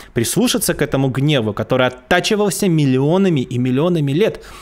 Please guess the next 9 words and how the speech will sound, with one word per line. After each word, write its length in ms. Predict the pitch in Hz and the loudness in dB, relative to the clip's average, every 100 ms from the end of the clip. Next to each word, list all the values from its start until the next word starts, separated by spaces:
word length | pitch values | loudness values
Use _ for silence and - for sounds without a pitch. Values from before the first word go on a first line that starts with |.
| - - | -20 -6
То 80 | 131 | -2
есть 180 | 135 139 | 0 0
эмоции 560 | 151 196 - 185 156 147 | 0 0 0 0 0 -4
здесь 260 | 123 165 | -4 -2
отрицательные 640 | 151 147 151 165 160 139 143 | -2 -2 0 0 0 -2 -2
и 40 | |
положительные, 680 | 135 143 143 240 180 143 127 | 0 0 0 0 0 0 0
это 140 | 127 | 0
лишь 280 | 143 143 - | 0 0 -2